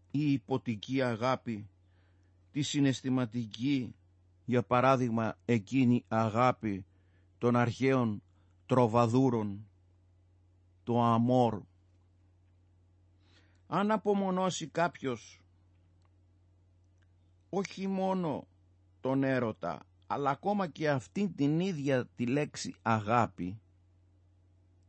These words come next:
μπορεί να κατασκευάσει την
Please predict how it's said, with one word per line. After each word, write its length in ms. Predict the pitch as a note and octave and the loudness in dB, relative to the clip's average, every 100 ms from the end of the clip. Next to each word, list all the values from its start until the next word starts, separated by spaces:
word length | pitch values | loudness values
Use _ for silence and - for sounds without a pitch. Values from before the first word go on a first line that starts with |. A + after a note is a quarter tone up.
| _ _ _ _ | _ _ _ _
μπορεί 320 | B2+ C#3 E3+ | -2 0 2
να 120 | G#3+ | 0
κατασκευάσει 1160 | G3+ F3 D#3+ C#3 - C3 G#2+ G#2 G2+ - F#2+ G2+ - _ _ _ _ _ _ _ _ _ | -2 -4 -4 -4 -6 -8 -2 -2 -4 -8 -12 -14 -18 _ _ _ _ _ _ _ _ _
την 340 | C#3 C#3 C3+ | 0 0 -2